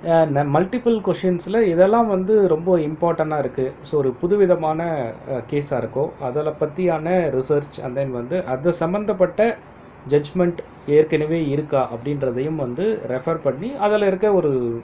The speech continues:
விஷயத்தை வந்து நம்ம சொல்றோம். So, இன்னைக்கு இந்த பர்டிகுலர் டீட்டெயிலை பத்தி பார்த்தோம். ஏன்னா நிறைய பேர் வந்து, அ, அவங்களுடைய சர்டிஃபிகேட்டை வந்து தொலைச்சிட்டு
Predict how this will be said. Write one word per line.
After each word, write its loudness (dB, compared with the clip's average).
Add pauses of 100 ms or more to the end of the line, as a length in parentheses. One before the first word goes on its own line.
(100)
விஷயத்தை -4
வந்து -6
நம்ம -6
சொல்றோம். -6
So, 0 (320)
இன்னைக்கு 0
இந்த 4
பர்டிகுலர் 0
டீட்டெயிலை -2
பத்தி -4
பார்த்தோம். -4
ஏன்னா -4
நிறைய 0
பேர் 0
வந்து, 0 (1160)
அ, -4
அவங்களுடைய 4
சர்டிஃபிகேட்டை 0
வந்து 2
தொலைச்சிட்டு 0